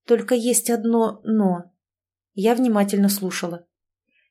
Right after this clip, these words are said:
Если виной всему сила, обитающая в доме, то, может, статься, Юра и не виноват ни в чем. И мне, и Мише, и остальным... Пришлось столкнуться с ситуацией, когда твари из Нижнего мира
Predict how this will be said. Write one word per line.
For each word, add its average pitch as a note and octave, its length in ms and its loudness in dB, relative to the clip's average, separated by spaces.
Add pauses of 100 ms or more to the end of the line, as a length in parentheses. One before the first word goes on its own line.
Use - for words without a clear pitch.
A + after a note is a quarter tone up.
(120)
Если A#3 420 0
виной B3 300 2
всему A#3+ 320 2
сила, B3 400 2
обитающая G#3 760 0
в G#3 60 -2
доме, G3 440 0 (440)
то, A3+ 100 0
может, A3+ 320 2
статься, A#3+ 520 0
Юра A3+ 300 2
и A3 200 -4
не A3 120 4
виноват A3 480 4
ни G#3 120 2
в G3+ 60 -4
чем. F#3+ 360 -2 (520)
И A3 140 2
мне, A3+ 440 2
и A3+ 120 0
Мише, A#3 420 2
и A3 140 2
остальным... A3+ 720 4 (400)
Пришлось A3+ 520 0
столкнуться A#3 720 0
с A3 60 -2
ситуацией, A3 960 0
когда G#3 320 2
твари G#3+ 440 2
из G3+ 160 0
Нижнего A3 460 2
мира G#3 380 2